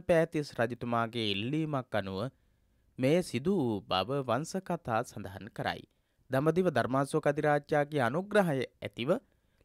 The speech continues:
ලංකාවේ දෙවන පෑතිස් දේවානම්පියතිස්ස රජතුමාගේ ඉල්ලීමක් අනුව තමයි මේ ශ්‍රී මහා බෝධීන් වහන්සේ ශ්‍රී ලංකා ද්වීපයට වැඩම කරවාගෙන ඒමේ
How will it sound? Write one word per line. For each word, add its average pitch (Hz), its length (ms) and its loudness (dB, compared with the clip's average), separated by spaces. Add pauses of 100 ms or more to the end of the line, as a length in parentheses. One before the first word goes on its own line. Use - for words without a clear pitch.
ලංකාවේ 180 600 6
දෙවන 160 360 2
පෑතිස් 120 480 0 (100)
දේවානම්පියතිස්ස 135 800 0
රජතුමාගේ 139 720 0 (120)
ඉල්ලීමක් 190 640 -4
අනුව 95 260 -8
තමයි 120 360 -2 (640)
මේ 135 100 0
ශ්‍රී 202 300 -2
මහා 147 260 0
බෝධීන් 104 440 -4
වහන්සේ 117 540 -6 (540)
ශ්‍රී 160 300 2
ලංකා 180 460 4
ද්වීපයට 127 580 0 (520)
වැඩම 185 320 4
කරවාගෙන 110 640 0
ඒමේ 104 440 -4